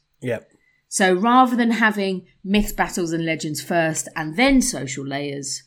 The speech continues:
Speaker 1: Mm-hmm.
Speaker 2: I've just changed it so social layers is first and myth, battles and legends
Speaker 1: Second.
Speaker 2: is second. That is a very, very simple switch.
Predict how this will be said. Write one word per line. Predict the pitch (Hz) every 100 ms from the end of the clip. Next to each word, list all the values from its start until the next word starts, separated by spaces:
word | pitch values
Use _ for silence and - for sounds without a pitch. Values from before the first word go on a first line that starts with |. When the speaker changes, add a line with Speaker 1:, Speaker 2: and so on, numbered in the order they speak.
| 131
Speaker 1:
Mm-hmm. | 117 117 110
Speaker 2:
I've | 147 185
just | - 202 -
changed | - 180 170 -
it | 165
so | - 156
social | - 262 285 196 156
layers | 147 143 135
is | 139 -
first | 165 151 151 - - _ _
and | 170 170
myth, | 165 160 -
battles | 143 - 151 143 143 -
and | 151 156
legends | 147 143 143 139 - - _ _ _ -
Speaker 1:
Second. | 117 - 107 -
Speaker 2:
is | -
second. | - 135 - 135 - - _ - - - _
That | 277 285
is | 285
a |
very, | 226 214 277 302
very | 269 262 247
simple | - 220 208 214
switch. | - 147 - - - -